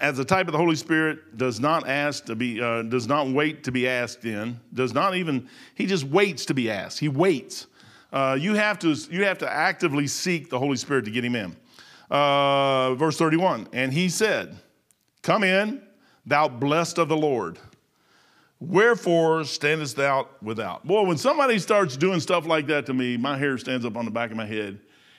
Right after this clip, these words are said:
and all of a sudden I get scared. When somebody tries to call me a man of God, I'm like, "Ah." Uh, there,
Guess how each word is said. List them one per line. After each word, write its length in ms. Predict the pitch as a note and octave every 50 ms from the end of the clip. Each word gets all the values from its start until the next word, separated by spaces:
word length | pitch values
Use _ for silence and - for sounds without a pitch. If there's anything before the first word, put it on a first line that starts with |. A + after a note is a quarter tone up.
| _ _ -
and 200 | - A#2+ A#2+ B2
all 140 | C#3 E3+ F3
of 60 | D3+
a 40 | B2+
sudden 300 | - - D3+ C#3 C3 B2+
I 100 | B2+ C3
get 140 | B2+ A#2+
scared. 380 | A2+ - - - B2 A2+ G#2+ F#2+
When 100 | G#2 A2
somebody 340 | - - B3 - - G#3 G3
tries 380 | D3+ - F3+ E3+ E3 D3+ B2+
to 80 | A#2+ B2
call 240 | A2+ - D#3 C#3+ C#3
me 140 | C#3 C#3 B2+
a 80 | A#2
man 260 | A2+ B2 B2+ B2+ B2
of 80 | A2+ G2+
God, 380 | G2 G#2+ G#2+ G2+ F#2+ F#2+ F#2 G#2
I'm 120 | A#2 A#2+
like, 200 | G#2+ G2+ F#2+ F2 - - _ _ _ _ _ _ _ _ _ _ -
"Ah." 760 | G2+ G#2 G2+ G2+ G2+ G2+ G2+ G2+ G2 G2 G2+ G#2 G#2 G2+ - - - _ - - - - - - - - _
Uh, 180 | - D3+ D#3+ E3
there, 220 | D#3+ A3 A#3 F#3